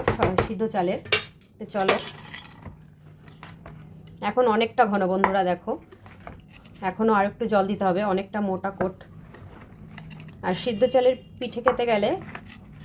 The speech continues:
অনেকটা কিন্তু গুঁড়ির প্রয়োজন হয়। আমি এখানে শাঁসটাকে তেল দিয়ে গরম হতে বসিয়ে দিয়েছি, একটু গ্যাসটার হিটটা বাড়িয়ে দিলাম। এটা তোমরা যখন মানে সঙ্গে সঙ্গে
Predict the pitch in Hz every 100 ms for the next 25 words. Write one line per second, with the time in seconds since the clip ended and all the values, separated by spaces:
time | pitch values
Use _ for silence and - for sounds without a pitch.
0 | - - - 202 220 240 233 240 220 226
1 | 214 226 220 214 208 214 208 190 285 -
2 | - - - - - - - - - -
3 | - - - - - - - 208 208 214
4 | 220 220 254 - 202 190 226 226 233 220
5 | 202 202 214 196 202 208 226 196 185 220
6 | 208 208 190 - 226 370 - - - -
7 | - - - - - - - - - -
8 | - - - - 202 - 214 190 185 220
9 | 208 - - - 214 - 214 190 185 196
10 | 196 180 320 - - - - - - -
11 | - - - - - - - 233 262 262
12 | 262 240 220 254 254 254 262 247 226 233
13 | 262 262 285 294 285